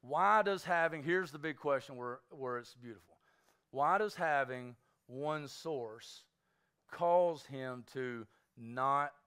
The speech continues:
be ashamed to call them brothers? Okay, have you guys followed with me so far? I feel like that was kinda choppy right there. <clears throat> Because it gets a little choppy going from that verse to this verse and separating out who God,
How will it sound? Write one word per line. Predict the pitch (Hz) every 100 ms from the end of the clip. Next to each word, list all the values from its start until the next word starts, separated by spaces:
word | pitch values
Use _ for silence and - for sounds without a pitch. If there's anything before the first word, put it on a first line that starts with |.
| _ _ _ _ _ 117
be | 131 127
ashamed | 127 - - 160 135 123 110 104 104 _ _ _ _
to | -
call | 117 127 117 110
them | 107 104
brothers? | 101 101 90 85 - - - _ _ _ _ _ _ _ _ _ -
Okay, | 127 123 98 _ _
have | 156
you | 147
guys | 202 196 190 - _ -
followed | 175 156
with | 147
me | 143
so | 127 135
far? | 123 131 104 95 -
I |
feel | 120 151
like | 143
that | 127 120
was | 135 -
kinda | - 131 110
choppy | - 123 104
right | 110 107 -
there. | 104 - _ _ _ _ _ _ _ - -
<clears throat> | 113 254 - 120
Because | 135 165 156
it |
gets | 135 185
a | 151
little | 160
choppy | 135 143 131
going | 131 131
from | 117 117
that | 139
verse | 135 127
to | 123
this | 127
verse | 120 123 117
and | 110
separating | - 123 127 120
out | 117 110
who | 131 139
God, | 127 123 120